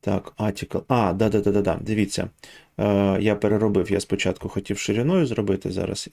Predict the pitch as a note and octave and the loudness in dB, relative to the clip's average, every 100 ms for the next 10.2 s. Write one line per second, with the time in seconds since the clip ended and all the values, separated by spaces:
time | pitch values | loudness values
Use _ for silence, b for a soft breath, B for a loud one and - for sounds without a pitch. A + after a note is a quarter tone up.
0 | G#2+ G2 F#2+ G2+ G#2 F#2+ - F#2+ F#2+ G2 | -4 -4 -2 -2 0 -2 0 0 2 0
1 | - - - F2+ G2 A#2+ D#3 G#2+ F#2 G2+ | -2 -4 -6 -4 0 2 0 0 -2 0
2 | A2+ - F#2 - F#2+ G2 - G2 F#2+ G#2+ | 0 -2 -4 -2 -2 -2 0 0 0 0
3 | A#2 G#2+ G#2 G#2+ D3+ F#3 G#2 - G#2 B | 0 0 0 0 0 2 0 -2 -6 B
4 | B B - A2 A2 - G2+ G#2 C#3 - | B B -2 0 0 2 0 2 0 0
5 | - G#2+ G2+ A2 B2 A#2+ A#2+ A2 G#2+ A2+ | -2 2 2 2 2 2 2 2 2 0
6 | D3 F3 B2+ - G2 G2 G#2 E2+ E2+ - | 2 2 2 0 0 2 2 0 -2 -8
7 | - A2+ G#2+ G#2 - G#2+ C3 - G2+ G2+ | 0 2 2 -2 -2 0 0 2 0 0
8 | - G2 F#2 - A2+ A2 G2+ - B B | -2 0 -2 0 2 4 2 0 B B
9 | B - - A2 F#2+ G#2+ G#2 - G#2+ G#2 | B -2 2 2 4 2 2 2 2 4
10 | G2+ | 4